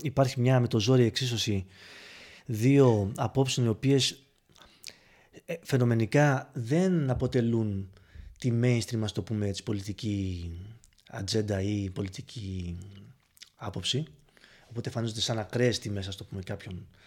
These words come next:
ανεκτών εντός εισαγωγικών, ε, απόψεων και στάσεων, οι οποίες όμως, ε, προσπαθούν να εξισωθούν με το ζόρι, κυρίως για να, ε,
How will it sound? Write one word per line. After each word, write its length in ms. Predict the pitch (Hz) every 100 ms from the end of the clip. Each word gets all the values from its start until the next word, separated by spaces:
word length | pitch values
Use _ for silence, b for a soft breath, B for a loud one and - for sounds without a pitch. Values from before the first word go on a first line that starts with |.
| b b -
ανεκτών 580 | 120 110 107 - 131
εντός 220 | 117 107 -
εισαγωγικών, 680 | 107 101 92 - 98 87 87 B B B B B B
ε, 440 | - 98 92 90 87 85 82 95
απόψεων 520 | 117 120 107 101 - 98
και 100 | -
στάσεων, 540 | - 101 - 165 185 B B B B B B _
οι 120 | 185
οποίες 260 | 180 214
όμως, 320 | 208 214 196 202
ε, 420 | 190 190 185 180 175 165 160 151 -
προσπαθούν 280 | 170 160
να 60 | 196
εξισωθούν 360 | 185 160 131 185
με 60 |
το 140 | 160 123
ζόρι, 280 | 147 196
κυρίως 380 | 190 175 180 196
για 100 | 175
να, 140 | 165 160 156 143 143 139 131 127 120 123
ε, 400 | 139 135 131